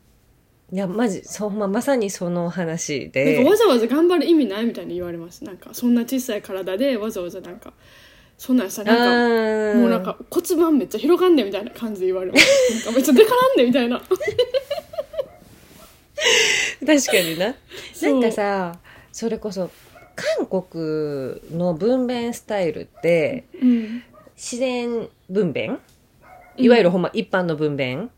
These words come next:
Speaker 1: と、帝王切開と、まあ、
Speaker 2: うん。
Speaker 1: 自然やとしても無痛が主流なわけよ。
Speaker 2: なるほど。
Speaker 1: っ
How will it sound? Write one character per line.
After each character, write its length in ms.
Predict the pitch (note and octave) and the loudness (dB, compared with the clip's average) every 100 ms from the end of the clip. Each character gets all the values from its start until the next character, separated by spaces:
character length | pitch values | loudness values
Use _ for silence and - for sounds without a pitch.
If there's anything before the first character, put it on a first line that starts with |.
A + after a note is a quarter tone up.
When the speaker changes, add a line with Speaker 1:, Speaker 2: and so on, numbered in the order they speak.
| _ _ _ - | _ _ _ -4
Speaker 1:
と、 380 | F4 G#3 C#3 - - - _ | 2 2 0 -6 -20 -20 _
帝 160 | A#3+ G3+ | -2 -2
王 100 | G3 | -2
切 240 | G3 E3+ | -4 -6
開 220 | - A2 | -8 -10
と、 260 | - A#3+ G#3 | -6 -4 -2
ま 120 | F3+ | -4
あ、 100 | D3 _ _ - | -8 _ _ -10
Speaker 2:
う 60 | |
ん。 200 | A3+ G#3+ G#3+ | -10 -10 -10
Speaker 1:
自 260 | - - F#4 | -6 -4 0
然 460 | G4+ G#4 G4+ G4 | 2 2 2 2
や 160 | F#4 A#3+ | 2 0
と 120 | F3 | -2
し 100 | F3+ | -4
て 100 | F3 | -6
も 180 | D3 B2+ - | -8 -10 -2
無 160 | F#3+ | -2
痛 380 | B3 - D#4 D#4+ | 0 -2 -2 -2
が 260 | E4 E4 C#4+ _ _ | -2 -4 -6 _ _
主 260 | - - A3 | -6 0 2
流 180 | G#3 B3 | 2 2
な 120 | D3+ | 0
わ 100 | C3 | -6
け 120 | - | -12
よ。 200 | - - - _ _ _ _ - | -14 -14 -16 _ _ _ _ -8
Speaker 2:
な 180 | A#3 A3 | -6 -8
る 100 | A3 | -12
ほ 160 | A3+ | -12
ど。 140 | |
Speaker 1:
っ 40 | A3 | -12